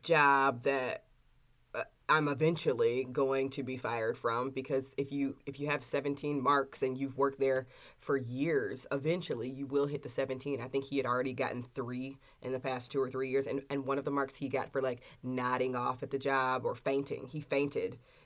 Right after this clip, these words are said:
and, you know, his body's response to, like, the shock and the overwork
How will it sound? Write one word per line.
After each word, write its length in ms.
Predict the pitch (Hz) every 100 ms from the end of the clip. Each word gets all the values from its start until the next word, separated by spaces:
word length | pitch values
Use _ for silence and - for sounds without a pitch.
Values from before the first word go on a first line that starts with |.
| _
and, 320 | 135 135 127 143
you 100 | 156
know, 100 | 139
his 180 | -
body's 500 | 127 147 160 180 175
response 640 | 143 147 - 143 135 - -
to, 160 | 151
like, 260 | 139 135 139
the 80 | 143
shock 360 | - 143 135
and 100 | 139
the 60 | 123
overwork 520 | 127 131 123 117